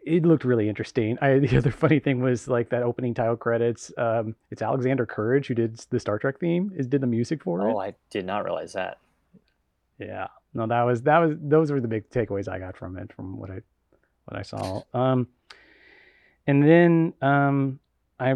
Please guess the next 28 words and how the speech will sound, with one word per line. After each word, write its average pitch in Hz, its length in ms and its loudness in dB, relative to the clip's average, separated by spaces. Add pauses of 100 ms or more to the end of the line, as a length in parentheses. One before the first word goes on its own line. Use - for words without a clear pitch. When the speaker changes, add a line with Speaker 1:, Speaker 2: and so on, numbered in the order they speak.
(120)
Speaker 1:
I, 135 220 4
I'm 131 440 0
loath 151 540 4
to 165 100 -2
name 147 320 4
this 143 160 0
one 139 100 2
just 123 140 -2
because 120 140 -2
I 113 60 2
feel 123 160 -2
like 120 100 0
it's 117 100 -6
gonna 110 220 -2
hijack 104 340 -6
the 101 60 -10
whole 101 100 -8
podcast, 98 760 -8
Speaker 2:
No, 131 240 2
we 127 40 6
Speaker 1:
but 147 60 4
Speaker 2:
don't, 175 120 0
Speaker 1:
the 120 60 0
Speaker 2:
we 120 80 -2
Speaker 1:
Man 131 160 2
with 131 100 -2
No 131 100 0
Na-, 135 160 2